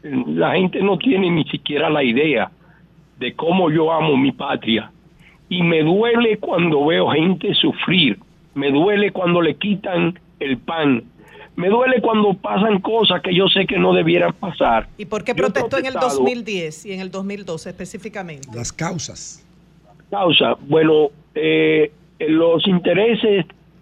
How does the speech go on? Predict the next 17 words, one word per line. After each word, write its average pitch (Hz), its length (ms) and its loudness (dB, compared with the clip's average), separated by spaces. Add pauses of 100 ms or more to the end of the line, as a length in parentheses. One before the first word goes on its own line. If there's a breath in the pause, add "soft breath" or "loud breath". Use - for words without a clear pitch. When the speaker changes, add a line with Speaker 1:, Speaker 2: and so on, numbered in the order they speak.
(120)
Speaker 1:
de 160 200 -2
la 160 140 2
deuda 185 380 2
de 165 80 4
los 160 160 2
agricultores 151 760 0
de 139 80 4
mi 151 140 4
país 143 440 0 (400 loud breath)
estaban 165 760 0 (160)
ahogando 139 1040 2 (100)
a 143 140 -8
mucha 170 380 2
gente 139 540 0 (440 loud breath)
y 147 160 0
yo 165 140 4
decidí 175 680 4